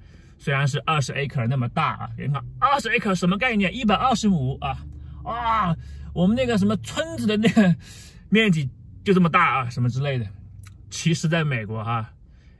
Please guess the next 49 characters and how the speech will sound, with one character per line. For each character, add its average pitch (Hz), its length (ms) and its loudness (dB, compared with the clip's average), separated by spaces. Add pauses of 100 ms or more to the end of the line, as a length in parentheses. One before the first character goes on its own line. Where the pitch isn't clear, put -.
尤 143 100 -2
其 143 120 0
是 139 120 0
在 139 220 0
这 127 120 -2
个 113 460 -4 (160)
北 135 140 2
加 175 180 2
州 185 280 0
啊， 123 260 -2
还 143 280 -2
有 139 40 0
这 135 140 -6
个 123 300 -2
中 208 200 0
部 196 160 2
州 190 300 0 (240)
啊， 147 180 2
这， 143 160 -6 (420)
这 175 120 -2
个 156 100 -2
中 214 300 2
部 214 120 4
平 165 280 2
原 135 320 0
这 180 80 -2
一 151 100 -2
带， 131 140 0
盆 135 240 0
地 185 120 2
这 175 120 -2
一 131 100 0
带 - 260 -2
哈， 101 160 -8 (440)
以 127 160 -2
及 127 160 -2 (120)
加 165 120 0
州 165 100 0
的 151 80 -2
这 135 100 -2
个， 131 140 -2
这 123 100 -2
个， 123 120 -4
这 120 100 -4
个， 107 720 -6
哎， 101 240 -10
叫 110 140 -10
什 104 100 -8
么？ 101 80 -10